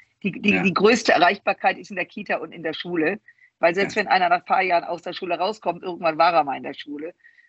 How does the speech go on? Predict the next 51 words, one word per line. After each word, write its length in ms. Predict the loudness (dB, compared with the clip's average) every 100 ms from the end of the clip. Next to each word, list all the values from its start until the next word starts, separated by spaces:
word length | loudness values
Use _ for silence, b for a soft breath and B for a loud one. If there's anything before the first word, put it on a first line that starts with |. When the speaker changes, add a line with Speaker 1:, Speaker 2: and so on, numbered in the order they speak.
| _
Speaker 1:
Äh, 60 | -2
Speaker 2:
Richtig. 180 | 2 0
Speaker 1:
deswegen 360 | 0 -4 -4 -4
ist 220 | -4 4
das, 360 | 4 4 -6 0
manchmal 420 | 0 0 -2 -2
ist 160 | -4 -8
die 100 | -2
simple, 600 | 0 0 0 4 4 0 _ _ _ -8
die, 160 | -6
die, 200 | -6 -6
der, 240 | 0 2 4
der 180 | 2 2
simple 440 | 2 4 2 2
Wunsch 380 | 2 0 -4 -6 -8 0
gar 220 | 2 2
nicht 160 | -2
der 100 | -6
komplizierteste. 840 | -4 -6 -6 -14 -8 -8 -8 -14 -20 -20 _ _ _ _ -2
Speaker 2:
Aber 200 | 2 2
es 120 | 2
ist 180 | 0 2
natürlich 460 | 2 2 2 2
auch 200 | 2 2
eine 220 | 2 2
extreme, 560 | 2 -2 -2 2 4 6
also 380 | 4 4 2 -2 -14 _ _ _ _ _ -20 B B B
wir 160 | 0 4
sind 180 | 6 6
uns 160 | 6
einig, 460 | 4 4 6 4 4
wir 80 | 2
können, 180 | 6 6
wir 100 | 6
können 200 | 6 6
uns 120 | 6
mehr 140 | 6
Lehrer 320 | 6 4 4 4
wünschen, 220 | 4 4
wir 100 | 4
können 160 | 6
uns 100 | 6 4
bessere 300 | 2 4 4
Ausstattung 520 | 4 2 4 2 4
wünschen, 280 | 4 6 4
das 120 | 4
tun 180 | 6 6
wir 80 | 6
seit 220 | 2 2
dreißig 320 | 0 2 2
Jahren. 280 | 4 4